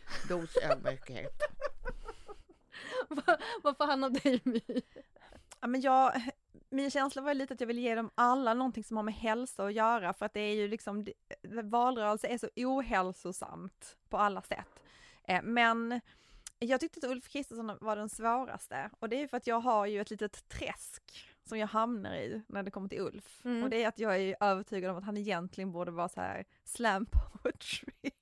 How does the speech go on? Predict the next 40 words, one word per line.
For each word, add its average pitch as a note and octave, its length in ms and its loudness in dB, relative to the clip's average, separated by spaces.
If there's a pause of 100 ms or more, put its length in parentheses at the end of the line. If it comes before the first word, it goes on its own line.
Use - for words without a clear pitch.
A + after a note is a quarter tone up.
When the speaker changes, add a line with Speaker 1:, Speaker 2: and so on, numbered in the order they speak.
Speaker 3:
uppläsare. - 920 -4 (1300)
Jag E4+ 120 -6
kan G4 120 -2
liksom F4 300 -6
inte F4 180 -4
komma D#4 380 0
ur D4+ 420 0 (480)
det D#4+ 140 4
här C4+ 220 8
att A#3+ 140 2
varje C4+ 320 4
gång C4 180 2
han B3 100 2
har A#3+ 60 2
en B3+ 80 0
presskonferens G3 680 -4
som A3+ 140 -6
den G3 220 -2
han A#3 120 -2
hade G#3 240 -4
nu, G#3 300 -2 (460)
eh, G3 240 0
häromdagen, G3+ 680 2 (180)
där A3+ 60 -4
han A#3 80 2
liksom A#3 180 -2
bara A3+ 80 0
sa G#3+ 220 2
nonsens, G#3+ 1200 -2
men A#3+ 300 0
liksom A#3 260 -4
i G#3+ 120 -4
upprepad G#3+ 560 -4
och G#3 100 -2
liksom G3+ 240 -6
lite A3+ 220 -6
så G#3 100 -2
här F#3 60 0
i G3+ 40 -6
takt. - 520 -12